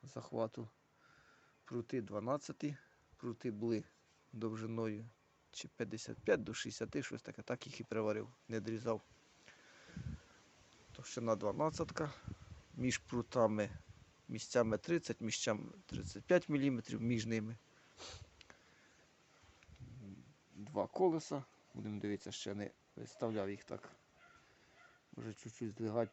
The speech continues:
будемо шайби підложувати, чи трошки підгинати, щоб розширити. Привод відва-, відбора. Ексцентрик,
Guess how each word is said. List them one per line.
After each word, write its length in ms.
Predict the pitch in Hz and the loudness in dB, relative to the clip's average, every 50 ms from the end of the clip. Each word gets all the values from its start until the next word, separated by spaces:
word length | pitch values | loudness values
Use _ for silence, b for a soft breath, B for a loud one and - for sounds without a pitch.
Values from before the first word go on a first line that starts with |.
| - - | -6 -10
будемо 300 | - 113 107 - 110 113 | -10 -8 -8 -8 -10 -8
шайби 340 | - - 147 143 123 123 113 | 0 0 0 2 2 0 -2
підложувати, 480 | - 127 113 110 107 - 110 98 - | -2 -2 -2 -2 -2 0 -2 -4 -4
чи 100 | - - | -6 -10
трошки 340 | - - - 104 - - 113 | -10 -10 -10 -10 -10 -12 -12
підгинати, 560 | - - 107 95 - 120 151 156 156 139 - | -10 -10 -10 -8 -8 -6 -4 -2 -2 -4 -4
щоб 240 | - - 123 156 139 | -8 -12 -10 -6 -6
розширити. 580 | 123 120 117 - - 135 123 120 120 - - - - - - - - - - - - B B B B B B B B B B B B B B B B B B B B B B B _ - - _ - - - - | -6 -6 -6 -6 -4 -4 -4 -4 -4 -8 -12 -20 -20 -20 -20 -20 -20 -20 -20 -20 -20 B B B B B B B B B B B B B B B B B B B B B B B _ -20 -20 _ -20 -20 -20 -8
Привод 360 | - 131 131 131 123 123 113 123 | -2 0 2 2 2 0 -2 -6
відва-, 540 | 113 110 110 110 120 127 117 117 120 113 | -8 -8 -6 2 4 4 4 4 2 0
відбора. 680 | 113 113 107 113 120 131 165 180 185 180 175 175 175 160 B B B B B B B B B - - - - - - - - - - - - - - - - - - - - - - _ _ - | -2 -4 -4 -4 2 8 10 12 12 12 12 10 8 4 B B B B B B B B B -20 -16 -14 -12 -12 -12 -14 -16 -20 -20 -20 -20 -20 -20 -20 -20 -20 -20 -20 -20 -20 -20 _ _ -14
Ексцентрик, 1040 | 127 - - - - - 143 139 131 113 - - 120 113 - - - - - - | -12 -12 -12 -12 2 8 8 8 8 6 4 2 2 2 2 -2 -4 -4 -4 -8